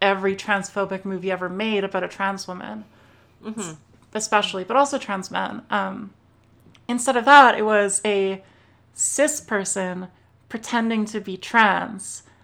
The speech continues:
Speaker 1: Like, it, it turned it on its head. So it's not that trans people are bad. It's not decrying trans people for being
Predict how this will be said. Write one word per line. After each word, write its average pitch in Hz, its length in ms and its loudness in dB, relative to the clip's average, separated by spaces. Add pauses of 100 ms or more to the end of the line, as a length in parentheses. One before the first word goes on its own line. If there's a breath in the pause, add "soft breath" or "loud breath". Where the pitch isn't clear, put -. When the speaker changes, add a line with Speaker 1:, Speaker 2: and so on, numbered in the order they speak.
Speaker 1:
Like, 220 200 2
it, 220 260 0
it 214 200 0
turned 254 360 2
it 208 180 0
on 202 140 2
its - 140 -10
head. 202 220 0
So 214 120 -4
it's 202 160 -8
not 269 220 2
that 240 120 -2
trans 226 400 -2
people 208 260 -4
are 180 140 0
bad. 180 440 -2
It's 208 160 -8
not 214 380 2 (460 soft breath)
decrying 214 500 0
trans 202 420 -2
people 196 340 -4
for 190 200 -8
being 180 580 -10